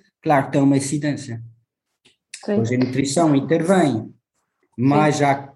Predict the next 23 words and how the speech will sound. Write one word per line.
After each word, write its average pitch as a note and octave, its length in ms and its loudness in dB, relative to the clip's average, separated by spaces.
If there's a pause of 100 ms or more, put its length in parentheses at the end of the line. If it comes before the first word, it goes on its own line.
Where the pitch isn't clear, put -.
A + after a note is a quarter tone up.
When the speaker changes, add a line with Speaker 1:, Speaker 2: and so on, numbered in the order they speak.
Speaker 1:
proteínas D3 600 2
animais, D#3+ 720 0
mais C#3 360 0
desgaste D3 480 -4
do D#3+ 120 -8
corpo. - 420 -2 (1300)
Portanto, - 400 -4
Speaker 2:
Tu - 40 -4
Speaker 1:
a - 20 -2
Speaker 2:
falaste B3+ 460 2
aí A#3+ 320 2
em A3+ 40 2
algo A3+ 220 2
que - 140 -10
acho A3+ 240 -4
que - 80 -20
se - 120 -20
calhar, G3+ 560 0
eh, F3 320 -2
eh, F3+ 340 0
não F#3+ 240 -2
ficou G3 340 -4
claro, F#3 420 0